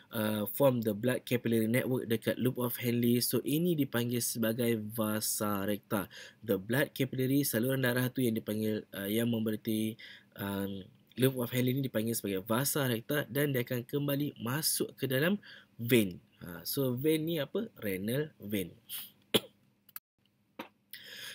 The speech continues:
So, renal corpuscle. Apa itu renal corpuscle? Renal corpuscle terdiri daripada dua benda. Dalam dia ada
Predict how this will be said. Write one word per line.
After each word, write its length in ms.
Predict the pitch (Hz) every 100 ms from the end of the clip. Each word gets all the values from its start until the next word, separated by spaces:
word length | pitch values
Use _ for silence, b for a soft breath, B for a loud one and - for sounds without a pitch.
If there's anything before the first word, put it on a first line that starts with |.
| -
So, 320 | - 156 160
renal 480 | 131 147 175 175 -
corpuscle. 640 | 165 151 143 - 110 98
Apa 320 | - 165 -
itu 320 | 147 143 156 143
renal 320 | 139 139 131
corpuscle? 480 | 127 - 120 - 92
Renal 320 | 110 123 123
corpuscle 480 | 123 123 123 151 143
terdiri 320 | 135 123 120
daripada 240 | 120 113
dua 240 | 107 107 101
benda. 240 | 98 98 90
Dalam 400 | 90 95 95 101
dia 160 | 123
ada 240 | 127 95